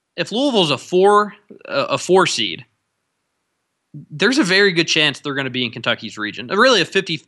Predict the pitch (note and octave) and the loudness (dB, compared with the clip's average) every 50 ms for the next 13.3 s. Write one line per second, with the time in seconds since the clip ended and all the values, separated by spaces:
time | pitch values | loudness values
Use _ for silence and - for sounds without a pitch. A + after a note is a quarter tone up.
0 | _ _ - G#3+ A3 A3 G#3 E3 C#3+ C#3+ B2+ - F#3 F3 - - - - F#2+ - | _ _ -2 -2 -2 -2 -4 -4 -4 -8 -6 -4 -4 -2 -2 -4 -8 -8 -10 -12
1 | - - - - _ _ _ _ _ _ _ _ _ _ _ _ _ _ D3+ D3 | -12 -12 -14 -16 _ _ _ _ _ _ _ _ _ _ _ _ _ _ -2 0
2 | B2 C#3+ D3+ D3+ D#3 D#3+ F3 F#3 F3+ D#3+ E3+ D#3 D3+ D3 D3 F3 F#3 E3 C#3 C3+ | 2 2 2 2 2 2 2 2 2 0 0 2 2 2 4 2 2 2 0 -4
3 | B2+ B2 B2+ - D#3 D3 C3+ A#2 - - F3+ F3 - G3+ F3 D3+ B2+ - - G3+ | -10 -14 -8 -2 0 0 0 0 -2 -6 -6 -4 -2 0 0 0 -2 -4 -6 -2
4 | A3 A3 G#3+ - - - D3+ C#3 B2+ B2+ C3 C3 - _ _ _ _ _ _ _ | 0 0 0 0 -2 -2 0 0 2 0 -2 -4 -8 _ _ _ _ _ _ _
5 | _ _ _ D3+ D#3+ E3 D#3+ D#3+ - G3 G3 G#3 G3+ - - C#3 E3+ F3 F3 F3 | _ _ _ 0 0 0 0 -2 -2 0 0 0 0 -2 -4 -6 -2 -2 0 0
6 | E3+ E3 - - D#3 C#3+ C3 A#2 A#2 - D3+ E3 F3 F#3 F3 - - - - _ | 0 -2 -4 -6 -6 -6 -6 -6 -6 -2 -2 0 0 -2 -4 -6 -12 -20 -8 _
7 | E3 D#3 D3+ C#3 C3 C3+ B2+ B2 D3 E3+ F#3+ G3 E3 C#3 B2 C3 C3 B2+ A#2+ A2+ | 0 2 2 2 0 -2 -2 0 0 0 2 2 2 0 0 0 0 0 0 0
8 | B2 B2+ C3 B2 - D#3 D#3 D3+ - - D#3+ E3 D#3 D#3+ D#3 C#3+ B2+ C3 B2 A#2+ | -2 -4 -4 -4 -2 -2 -2 -2 -2 0 0 0 2 2 0 0 0 0 0 0
9 | C#3+ C#3 C3+ C3 A2+ B2 A2+ D#2+ A#2+ B2 C3 C3 B2 - - C2+ C2 - - - | 0 2 2 0 0 0 -2 -2 -2 0 0 0 0 -4 -8 -10 -12 -12 -12 -12
10 | - - _ _ _ _ _ _ - D3+ D#3 D#3+ C#3 C3 C#3+ C#3 C#3 C3+ B2+ B2 | -12 -14 _ _ _ _ _ _ -2 0 0 0 2 2 0 0 2 0 0 -2
11 | G#2+ - B2+ A#2 G#2+ - D3 D3+ D3 - - - C#3+ C#3+ - - - _ _ _ | -2 0 -2 -2 -2 -2 0 0 0 -2 -4 -10 -12 -10 -10 -10 -10 _ _ _
12 | _ _ _ _ _ _ _ _ _ _ _ _ _ _ _ _ _ _ _ _ | _ _ _ _ _ _ _ _ _ _ _ _ _ _ _ _ _ _ _ _
13 | - - D#3+ D3+ D3 D3 | -4 0 0 0 0 0